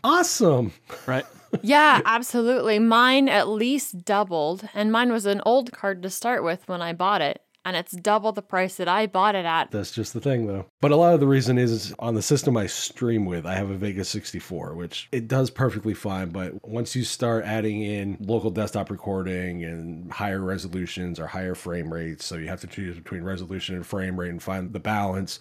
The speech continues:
Speaker 1: it's just starting to show a more age, especially on more demanding games, which is a lot of the reason I'm looking at G P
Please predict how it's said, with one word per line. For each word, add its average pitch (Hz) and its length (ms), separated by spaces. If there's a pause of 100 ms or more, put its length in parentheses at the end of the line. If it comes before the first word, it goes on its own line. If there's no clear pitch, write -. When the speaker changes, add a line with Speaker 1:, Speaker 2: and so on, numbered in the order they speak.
Speaker 1:
it's 135 160
just 143 160
starting 127 240
to 110 60
show 104 480
a 101 100
more 101 260
age, 98 240
especially 113 400
on 107 80
more 101 160
demanding 95 640
games, - 640
which 90 220
is 82 100
a 92 60
lot 92 200
of 87 60
the 90 80
reason 87 240
I'm 85 160
looking 80 340
at 80 280
G 85 160
P 67 280